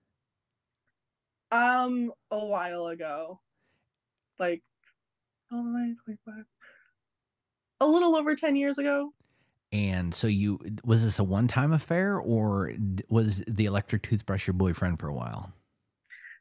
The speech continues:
Speaker 1: It was my boyfriend for a while. Um, <laughs> I had realized that if you,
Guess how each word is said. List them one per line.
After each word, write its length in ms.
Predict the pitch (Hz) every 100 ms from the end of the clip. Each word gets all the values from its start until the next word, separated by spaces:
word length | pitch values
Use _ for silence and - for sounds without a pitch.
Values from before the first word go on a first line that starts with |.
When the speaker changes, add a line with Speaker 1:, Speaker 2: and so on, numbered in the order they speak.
| -
Speaker 1:
It 80 | 311
was 120 | 359
my 120 | 381
boyfriend 440 | 262 233 240 220 233
for 120 | 202
a 80 | 190
while. 400 | 170 143 101 - _ _
Um, 360 | 226 233 226 320 359
<laughs> 1400 | - _ - - _ _ _ _ _ - - _ _
I 140 | 254 262 _
had 160 | 311 311
realized 720 | 254 269 - - 330 330 339 -
that 80 | 240
if 100 | 240
you, 140 | 214